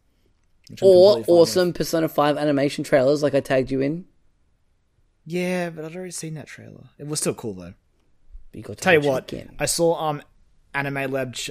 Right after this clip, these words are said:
Speaker 1: posted on Twitter, and I, I tweeted at them going, "Does this mean you're,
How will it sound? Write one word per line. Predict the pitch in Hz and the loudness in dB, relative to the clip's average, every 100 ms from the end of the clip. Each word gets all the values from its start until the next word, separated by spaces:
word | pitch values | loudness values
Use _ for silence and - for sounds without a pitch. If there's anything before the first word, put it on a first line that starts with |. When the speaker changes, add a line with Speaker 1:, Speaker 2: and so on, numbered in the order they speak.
| - | -12
Speaker 1:
posted | - 135 - 120 | -6 -4 -4 -6
on | 120 | -8
Twitter, | - 123 117 117 | -6 -6 -6 -8
and | 120 | -8
I, | 117 123 | -8 -8
I | 127 123 | -10 -10
tweeted | - 135 131 | -10 -8 -6
at | 127 120 | -6 -10
them | 120 | -8
going, | 120 120 - | -8 -8 -10
"Does | 147 165 | -4 -2
this | 247 | -2
mean | 254 254 | 0 0
you're, | 240 226 208 | 2 0 -2